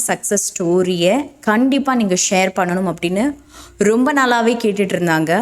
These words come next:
அதனால நான் இன்னைக்கு இந்த வீடியோவின் மூலமா அவங்களுடைய வாய்ஸ் ஃபார்மேட்டை நான் உங்க கூட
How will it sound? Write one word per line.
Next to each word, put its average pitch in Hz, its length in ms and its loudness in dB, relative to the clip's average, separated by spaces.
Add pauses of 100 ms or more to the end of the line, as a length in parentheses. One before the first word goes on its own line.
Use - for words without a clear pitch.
அதனால 175 600 0
நான் 202 200 0
இன்னைக்கு 165 340 -2
இந்த 165 120 -2
வீடியோவின் 165 480 0
மூலமா 156 260 0 (140)
அவங்களுடைய 185 640 -2
வாய்ஸ் 170 500 0
ஃபார்மேட்டை 175 540 0
நான் 196 120 -4
உங்க 156 200 -4
கூட 160 240 -2